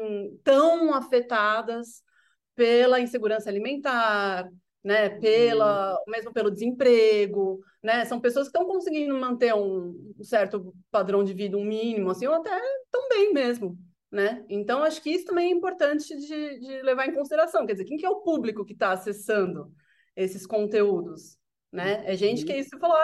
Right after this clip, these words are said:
Speaker 1: "Ah, mas o, né, o preço dos, dos alimentos e tal." Então, mas é gente que não tá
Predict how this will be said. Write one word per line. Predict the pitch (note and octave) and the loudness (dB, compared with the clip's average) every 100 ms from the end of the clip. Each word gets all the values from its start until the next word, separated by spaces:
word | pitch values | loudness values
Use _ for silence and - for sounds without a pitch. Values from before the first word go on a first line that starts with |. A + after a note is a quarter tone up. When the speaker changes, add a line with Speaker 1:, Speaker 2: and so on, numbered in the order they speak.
| E4+ | 4
Speaker 1:
"Ah, | |
mas | C#4+ A#3 A3 | 2 0 -4
o, | G#3+ | -2
né, | A3+ | 0
o | A3 | -2
preço | A3 A3 A#3 A#3 | 0 0 0 -4
dos, | G3+ G#3 | -10 -12
dos | G3+ G3+ F#3 | -10 -10 -4
alimentos | G3+ G#3 G3 A#3 A#3 | -2 0 0 -2 -4
e | A#3 | -4
tal." | A3 | -4
Então, | C4+ G3 F3+ - - _ | -2 -4 -6 -12 -16 _
mas | F3+ G3 | -6 -2
é | G#3 | -2
gente | A3 A#3+ - | -2 -6 -4
que | F#4+ | -4
não | A4 | -4
tá | A#4 | -6